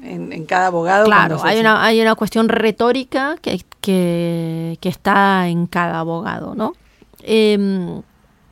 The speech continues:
Speaker 2: y después para mí la literatura, eh, bueno, como el pro-, como para mí el derecho, o el derecho, yo lo estudié como, como si fuera un proye-, que lo es, un proyecto civilizatorio. Para mí el derecho es un proyecto civilizatorio.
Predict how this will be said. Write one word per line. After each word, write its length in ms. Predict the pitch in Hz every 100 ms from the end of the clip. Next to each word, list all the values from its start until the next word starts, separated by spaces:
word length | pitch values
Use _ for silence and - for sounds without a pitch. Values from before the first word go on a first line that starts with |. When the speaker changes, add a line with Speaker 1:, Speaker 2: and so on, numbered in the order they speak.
| _ - - - _
Speaker 2:
y 100 | -
después 260 | 277 - 370
para 180 | 415 269
mí 220 | 311 - -
la 400 | 233 226 247 285
literatura, 880 | 269 240 202 208 202 262 226 214 247 _ _ _ -
eh, 220 | 202 -
bueno, 260 | 226 269 240
como 180 | 254
el 60 | 262
pro-, 220 | 262 240
como 260 | - 262 254
para 160 | 247
mí 100 | 269
el 120 | 339 311
derecho, 560 | 311 311 339 330 320 _ _ _ -
o 160 | 202
el 120 | 190 180
derecho, 480 | 190 240 - 262 - - - - -
yo 160 | 190 262
lo 60 |
estudié 440 | 269 226 208 233 269
como, 760 | 269 240 208 196 180 165 156 - _ _ _ - _ _
como 380 | - 196 185 185
si 160 | 185 185
fuera 220 | - 277
un 60 | 254
proye-, 320 | 214 202 - -
que 160 | 202
lo 120 | 180 202
es, 300 | 170 - - - -
un 120 | 294
proyecto 420 | 311 285 262 - 262
civilizatorio. 960 | - 190 175 170 - - 170 - - _ _
Para 160 | 196 208
mí 80 | 233
el 100 | 226
derecho 380 | 214 214 - 185
es 120 | -
un 60 |
proyecto 400 | 175 160 180 -
civilizatorio. 760 | 160 175 165 - - - -